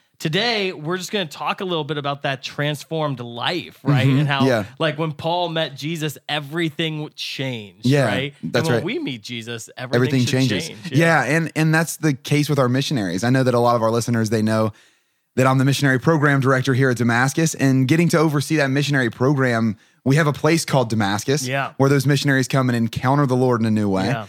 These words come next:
Speaker 2: And then the goal is to deploy them into the world on mission in all
Speaker 1: Yeah.
Speaker 2: of the different ways that God will call them to mission. And,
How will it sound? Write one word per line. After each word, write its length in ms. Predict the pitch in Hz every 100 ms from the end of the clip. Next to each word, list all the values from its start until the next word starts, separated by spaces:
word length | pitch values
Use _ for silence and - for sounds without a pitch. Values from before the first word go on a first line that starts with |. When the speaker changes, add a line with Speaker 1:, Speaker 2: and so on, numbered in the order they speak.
| -
Speaker 2:
And 100 | 139
then 100 | 160
the 80 | 160
goal 280 | 143 170 185
is 80 | 180
to 120 | 170
deploy 420 | 147 131 139 156
them 180 | 170 160
into 200 | 143 143
the 100 | 131
world 480 | 123 139 147 123 131 -
on 220 | 143 139
mission 460 | 135 165 131 123 135 131
in 100 | 139
all 380 | - 147 156
Speaker 1:
Yeah. 60 | 147
Speaker 2:
of 60 | 123
the 120 | 135
different 500 | 107 131 143 151 107
ways 240 | 120 131
that 100 | 120
God 200 | 120 123
will 100 | 123 117
call 180 | 123
them 160 | 123 123
to 80 | 110
mission. 340 | 135 156 113
And, 160 | 110